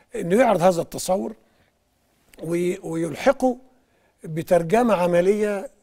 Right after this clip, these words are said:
بمثال ونموذج، يقول: "ادي محافظه كذا هتتقسم كذا، هنعمل قائمه قوامها كذا، فردي شكله كذا،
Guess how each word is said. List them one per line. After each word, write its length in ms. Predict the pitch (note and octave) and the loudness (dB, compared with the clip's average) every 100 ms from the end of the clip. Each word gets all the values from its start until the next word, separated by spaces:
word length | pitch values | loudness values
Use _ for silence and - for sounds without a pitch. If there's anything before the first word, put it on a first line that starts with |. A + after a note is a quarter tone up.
| _ | _
بمثال 800 | D3+ D#3 D#3 C#3+ G#3 A3 A#3 A#3 | -10 -8 -6 -6 -4 -4 -4 -6
ونموذج، 560 | E3 E3+ F3+ G#3+ - A2+ - - _ _ _ _ - | -6 -2 0 0 0 -6 -16 -20 _ _ _ _ -2
يقول: 200 | G3 - | 2 2
"ادي 160 | E3+ | 2
محافظه 380 | D#3+ D#3 F3 D3 | -2 -4 -6 -6
كذا 340 | - F#3 A3 - _ _ _ _ _ _ _ - | -2 0 0 -8 _ _ _ _ _ _ _ -14
هتتقسم 560 | E3 - G3+ - D#3+ | -10 -4 -4 -4 -6
كذا، 320 | C#3 G3 A3 - _ _ _ _ - | 0 0 0 -6 _ _ _ _ -8
هنعمل 380 | F3 G#3+ F#3+ E3 | 0 2 2 0
قائمه 540 | - E3 F3+ E3+ D3 - _ _ _ _ - | -4 -2 2 2 0 -8 _ _ _ _ -4
قوامها 380 | D#3+ F3+ F3+ D3+ | 4 6 4 0
كذا، 340 | G3+ G3+ A3+ - _ _ _ | -4 -4 -6 -10 _ _ _
فردي 600 | - G3+ G3+ D#3 E3 G3+ - - | 2 6 6 4 -6 -8 -14 -8
شكله 340 | G3+ F3+ D3+ | -6 -6 -6
كذا، 340 | G3+ G#3 A3 | -4 -4 -4